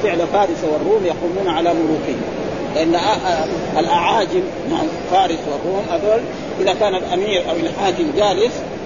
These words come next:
آه، هم واقفين. طبعا هو عادة الآن الدنيا، آه، الملك جالس والدنيا خمسين نفر، ستين نفر، ثمانين نفر، و-، آه، قائمين، وخصوصا في عصرنا هذا، لأن عصر، إيه، الفوضى وعصر يخاف الملوك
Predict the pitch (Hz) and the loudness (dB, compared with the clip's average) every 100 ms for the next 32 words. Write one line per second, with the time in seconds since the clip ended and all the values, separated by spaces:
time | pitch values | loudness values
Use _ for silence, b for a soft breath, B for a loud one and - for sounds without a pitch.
0 | - 240 254 254 277 277 247 - 170 - | -6 0 2 2 0 4 4 2 -6 -8
1 | - - - - - 254 240 202 220 185 | -12 -12 -12 -10 -4 -2 0 0 0 -2
2 | 180 165 165 147 165 160 139 - - - | -4 -4 -4 -4 -4 -4 -4 -8 -8 -6
3 | 151 180 254 - - - 180 185 202 165 | -4 -4 -4 -8 -8 -4 -2 0 0 0
4 | 151 220 262 269 - - - - 247 226 | 2 4 4 0 -6 -12 -12 -8 -6 -4
5 | 254 240 220 190 - 226 196 214 196 190 | -4 -2 -2 -2 -4 -4 -2 0 -2 -2
6 | - 214 196 196 196 - 175 175 180 185 | -4 -4 -2 -2 -2 -2 -4 -4 -4 -2
7 | 185 165 156 160 190 214 - - - 190 | -2 0 0 2 2 0 -4 -6 0 2
8 | 180 180 160 - 160 170 - 247 233 202 | 2 2 2 0 -2 0 -2 0 2 2
9 | 208 208 180 170 156 151 - - - 180 | 2 0 0 2 2 2 -4 -4 -2 0
10 | 175 - 180 165 175 - - 185 185 185 | 0 0 0 2 0 -2 -6 -4 0 2
11 | 190 170 160 175 170 165 151 180 214 233 | 2 4 2 2 0 -2 0 0 2 2
12 | 196 165 160 190 | 2 0 2 2